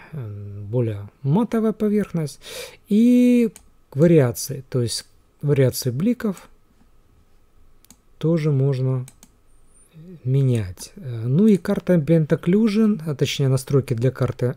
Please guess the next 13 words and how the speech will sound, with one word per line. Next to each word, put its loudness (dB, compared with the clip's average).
Ambient -2
Occlusion. -2
Вот -6
у -4
нас -6
Ambient -2
Occlusion. -4
И, -2
собственно, -2
здесь -2
можем 0
менять -2
радиус, -6